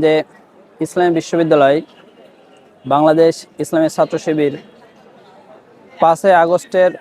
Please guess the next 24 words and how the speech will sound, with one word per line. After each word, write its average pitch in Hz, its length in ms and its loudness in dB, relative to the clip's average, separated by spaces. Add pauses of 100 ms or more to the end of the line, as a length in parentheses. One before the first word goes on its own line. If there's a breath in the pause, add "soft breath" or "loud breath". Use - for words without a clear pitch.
(180)
পর 160 140 0 (100)
থেকে 160 280 -2 (400)
কতগুলো 156 380 -2
কাজ - 240 -4
করছে। 123 320 -6 (1120)
যদি 165 200 2
আমি 180 180 2
কাজের 190 300 0
কথা 190 240 -2
বলি, 170 300 0 (160)
তাহলে 165 400 0
বাংলাদেশ 160 360 0
ইসলামী 160 280 -4
ছাত্র 160 260 -4
শিবির 160 380 -2 (840)
সর্বপ্রথম 180 520 0
কাজ 175 220 0
করছে 175 260 -2
প্রকাশনা 170 440 -2
উৎসব, 135 320 -4 (1400)
যেখানে 175 380 0 (520)
অন্যান্য 185 340 0
সংগঠন 170 540 2
তারা 160 240 4